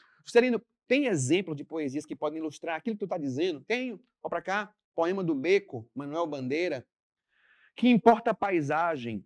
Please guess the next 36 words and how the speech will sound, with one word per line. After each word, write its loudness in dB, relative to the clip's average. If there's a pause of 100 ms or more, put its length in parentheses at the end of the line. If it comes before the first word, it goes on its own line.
(120)
a 2
glória, 0
a 0
Bahia, -2 (140)
a -10
Baía -4
da -6
Guanabara, -6 (220)
a 0
linha 0
do 2
horizonte", -6 (100)
ou -6
seja, -6 (400)
outros 0
poetas -8
cantaram -8
a -8
lua, -6
os -12
astros, -10
os -16
mares, -10
as -12
coisas -4
grandes. -8 (240)
Manuel -4
Bandeira -6
diz, -8
"O -12
que -8
eu -4
vejo -8
é -8
o -8
beco, -8